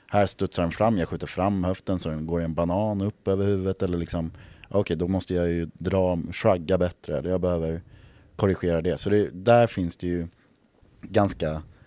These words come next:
lätta grejer att plocka bara för ens egen skull när man liksom kollar på sina egna lyft. Så ställ en kamera från sidan och se om skivstången rör sig rakt uppåt eller om den flyger framåt.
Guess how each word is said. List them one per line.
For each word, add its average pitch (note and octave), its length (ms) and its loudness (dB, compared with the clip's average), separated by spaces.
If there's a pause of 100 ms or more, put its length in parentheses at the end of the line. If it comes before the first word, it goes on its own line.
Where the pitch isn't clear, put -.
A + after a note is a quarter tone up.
(540)
lätta G#2+ 380 2
grejer E2+ 300 0
att D#2+ 100 -4
plocka - 480 -4
bara F2 260 2
för - 140 -4
ens E2 220 -4
egen G2 300 0
skull D2+ 300 -6
när D#2+ 160 -4
man D#2+ 140 -6
liksom D2+ 240 -10
kollar E2 280 -4
på - 120 -10
sina F2 220 -4
egna E2 260 -4
lyft. - 300 -4 (500)
Så F#2 80 -6
ställ G#2 220 2
en F#2+ 100 -2
kamera F2 440 -2 (200)
från F#2 200 -2
sidan E2+ 420 -4
och D#2 60 -6
se E2+ 260 -4 (160)
om F#2 140 -2
skivstången E2+ 500 -2
rör D#2+ 120 -2
sig D#2 300 -6 (520)
rakt F2+ 280 0
uppåt D#3 400 0
eller A#2+ 220 2
om A2 140 2
den G#2 100 2
flyger G#2 320 2
framåt. F#2 680 -2